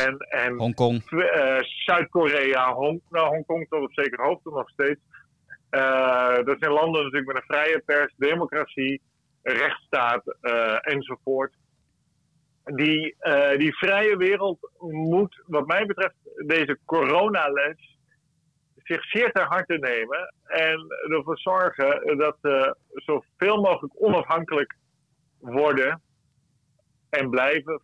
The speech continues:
Speaker 1: van China.
Speaker 2: Ja.
Speaker 1: En China moet, wat mij betreft, worden uitgesloten van de financiële markten. Ook worden uitgesloten van het exporteren van goederen naar ons.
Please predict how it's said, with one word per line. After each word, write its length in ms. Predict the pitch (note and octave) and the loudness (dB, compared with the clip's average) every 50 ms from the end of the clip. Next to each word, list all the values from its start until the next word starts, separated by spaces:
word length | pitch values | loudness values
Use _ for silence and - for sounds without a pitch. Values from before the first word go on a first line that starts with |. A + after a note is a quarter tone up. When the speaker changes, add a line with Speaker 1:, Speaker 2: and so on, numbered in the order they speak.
| - _ | -14 _
Speaker 1:
van 280 | - D#3+ D3+ C#3+ C#3+ C#3+ _ _ _ _ _ | -2 0 0 0 -2 -6 _ _ _ _ _
China. 460 | - - - - E3 C#3+ B2 G#2+ F#2 F2+ | -8 -6 -4 -4 -4 -4 -4 -6 -6 -6
Speaker 2:
Ja. 200 | - A#2+ A#2 G#2 - _ - - _ | -2 -2 -2 -2 -4 _ -20 -8 _
Speaker 1:
En 120 | C#3+ D3+ | -2 0
China 340 | D3 - A#3 A#3+ A3 F#3+ E3 | 0 0 2 2 2 0 2
moet, 200 | D#3+ E3+ F#3+ E3+ | 2 0 0 0
wat 140 | E3 F3 D#3 | 0 -2 0
mij 140 | F3 F#3 F#3+ | 0 -2 -2
betreft, 220 | D#3+ D#3+ D#3 D3 - | -2 -2 -2 -2 0
worden 320 | D3 D3+ D3 C#3 C#3 - _ _ _ _ | 0 0 2 2 0 -2 _ _ _ _
uitgesloten 800 | - F#3 A3 G#3+ G#3+ - F#3 - - D#3+ D3 C3+ A#2+ A2 - - | -4 -2 -2 -2 -4 -6 -12 -8 -2 0 0 2 0 0 -4 -6
van 100 | - C#3+ | -8 -8
de 80 | C#3 B2+ | -8 -6
financiële 460 | - F3 E3 D3 - - C#3+ C3 B2 | -6 -6 -6 -6 -4 -2 0 0 0
markten. 540 | A#2+ B2+ C3+ D3+ F3 E3 - - G3+ A3 G#3+ _ _ _ _ _ _ _ _ _ _ | 0 0 0 0 0 -2 -2 -6 -8 -8 -8 _ _ _ _ _ _ _ _ _ _
Ook 260 | - F#3+ G#3 G#3 - | 2 2 2 2 0
worden 240 | F3 F3+ E3+ D#3 D3+ | 0 0 0 2 2
uitgesloten 680 | D3+ E3 E3+ E3 - - - - D#3+ D3 C3+ C3 C3+ B2 | 0 0 -2 -4 -6 -12 -8 -4 -2 -2 -2 -2 -4 -6
van 160 | - D3+ C#3 - | -6 -6 -6 -6
het 180 | - - - - | -8 -12 -8 -6
exporteren 720 | - F3 - - - D#3+ D3 - F3+ F3+ F3+ E3+ C#3 B2+ - | -6 -6 -6 -6 -8 -8 -4 -2 0 0 2 2 0 0 -2
van 120 | - B2+ - | -4 -8 -8
goederen 460 | - - G#3+ A3+ G3 F3+ C#3 C3 B2 | -6 -4 0 2 2 2 2 2 2
naar 180 | B2 B2+ B2+ C3 | 0 0 0 2
ons. 520 | - D#3+ D#3 G#3 B3+ - - - - - | 0 0 0 -2 -4 -10 -16 -18 -18 -20